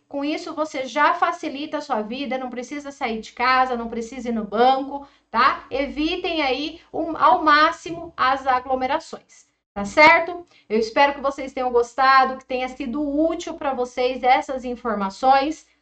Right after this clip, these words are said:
tá? Porque o que eu tenho aqui, é, tento pelo menos, né, é facilitar a vida de vocês.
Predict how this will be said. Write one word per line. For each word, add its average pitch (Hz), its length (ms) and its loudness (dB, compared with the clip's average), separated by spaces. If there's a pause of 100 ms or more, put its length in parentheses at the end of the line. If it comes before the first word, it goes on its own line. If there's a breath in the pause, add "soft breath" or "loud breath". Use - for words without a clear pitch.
tá? 269 280 2 (140)
Porque 240 260 2
o 262 120 2
que 320 100 -4
eu 285 80 -2
tenho 269 260 -6
aqui, 302 460 -8 (100)
é, 226 360 0
tento 320 480 -2
pelo 247 260 4
menos, 277 420 -2
né, 285 280 -2 (120)
é 262 160 -2
facilitar 339 1400 4
a 262 140 4
vida 262 400 -4
de 226 100 -8
vocês. 240 680 -6